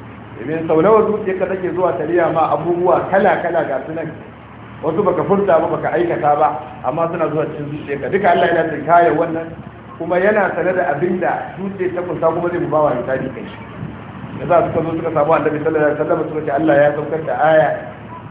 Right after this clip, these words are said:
gashi, gashi, wacce mu ba za mu iya aiki da ita ba." Sai ce, "Kuna nufin cewa za ku faɗi mini irin abin da mutanen Annabi Musa suka gaya masa cewa, 'Idhhab anta wa rabbuka faqatila inna hahuna qa'idun'?" Yace, "To, ku ce, 'Sami'na wa ata'na,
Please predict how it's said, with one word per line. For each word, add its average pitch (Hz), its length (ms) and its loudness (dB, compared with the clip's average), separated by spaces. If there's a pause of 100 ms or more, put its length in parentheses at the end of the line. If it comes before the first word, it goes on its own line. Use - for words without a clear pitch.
(160)
gashi, 175 280 0
gashi, 175 200 0
wacce 175 200 -2
mu 214 120 0
ba 190 80 4
za 180 120 4
mu 180 80 0
iya 170 200 -2
aiki 139 160 -6
da 113 80 -6
ita 101 160 -10
ba." 95 120 -10 (600)
Sai 151 160 -4
ce, 160 160 -2
"Kuna 180 240 4
nufin 165 320 0
cewa 165 260 4 (880)
za 160 240 0
ku 170 80 -6
faɗi 156 240 -2
mini 165 240 -4
irin 165 240 -4
abin 156 200 -6
da 165 60 -4
mutanen 156 300 0
Annabi 147 400 0
Musa 156 240 -2 (560)
suka 170 160 0
gaya 165 180 4
masa 160 300 0
cewa, 160 160 0
'Idhhab 147 320 0
anta 160 160 -4
wa 139 160 -4
rabbuka 139 240 -8
faqatila 151 480 -2
inna 151 240 -2
hahuna 151 320 2
qa'idun'?" 156 480 -2 (1400)
Yace, 139 160 -4
"To, 139 160 -4
ku 135 160 -6
ce, 165 160 2
'Sami'na 151 420 2
wa 151 220 4
ata'na, 160 340 4